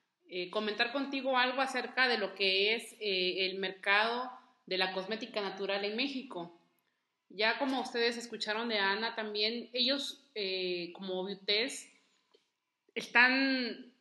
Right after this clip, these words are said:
ejerciendo una función de, de información, de capacitación, ¿no? Dentro de, dentro de este mercado,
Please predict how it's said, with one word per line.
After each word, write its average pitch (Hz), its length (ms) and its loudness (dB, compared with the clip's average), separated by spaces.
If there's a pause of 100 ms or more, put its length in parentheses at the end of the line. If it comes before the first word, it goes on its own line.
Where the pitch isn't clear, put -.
(160)
ejerciendo 233 600 0
una 262 200 2
función 262 600 0
de, 180 760 4
de 196 80 4
información, 202 920 0
de 190 100 0
capacitación, 190 1080 -4 (180)
¿no? 190 240 -12 (140)
Dentro 180 360 -4
de, 165 540 -6 (180)
dentro 180 280 -6
de 190 60 0
este 196 180 -6
mercado, 214 640 0